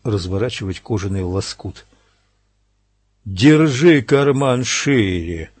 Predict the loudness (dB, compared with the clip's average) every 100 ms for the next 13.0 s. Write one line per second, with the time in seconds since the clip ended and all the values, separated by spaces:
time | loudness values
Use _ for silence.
0 | _ -2 2 2 2 0 -2 -6 0 0
1 | 0 -2 -2 -4 -4 -4 -6 -4 -4 -6
2 | -4 -4 -2 -2 -4 -6 -8 -6 -4 -4
3 | -4 -4 -4 -8 -12 -20 -16 -8 0 2
4 | 4 2 2 0 0 0 0 -4 -4 -4
5 | -4 -4 -2 -2 -4 -6 -6 -8 -4 -2
6 | -2 -4 -10 -12 _ _ _ -2 0 0
7 | -2 -4 -6 -10 -10 -8 -8 -10 -16 _
8 | -12 -4 -2 0 -2 -4 -8 -6 -4 -2
9 | -2 -6 -8 -8 -6 -2 -4 -4 -10 -14
10 | -20 _ _ -14 0 2 2 2 0 0
11 | -6 -2 -2 -2 -2 -2 -2 -4 -2 -2
12 | 0 -2 -2 -2 0 -2 -2 -4 -4